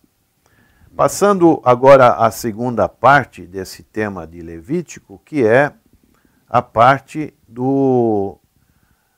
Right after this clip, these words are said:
da santidade. Vimos que a expiação é pelo sangue,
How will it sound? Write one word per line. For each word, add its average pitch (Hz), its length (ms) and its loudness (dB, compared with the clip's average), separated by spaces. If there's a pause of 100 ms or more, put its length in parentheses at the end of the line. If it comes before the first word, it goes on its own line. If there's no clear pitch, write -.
(280)
da 123 160 -4
santidade. 147 920 2 (1900)
Vimos 120 460 -8
que 117 140 -4
a 107 60 2
expiação 98 680 -6
é 90 80 -12
pelo 110 300 -10
sangue, 175 560 -6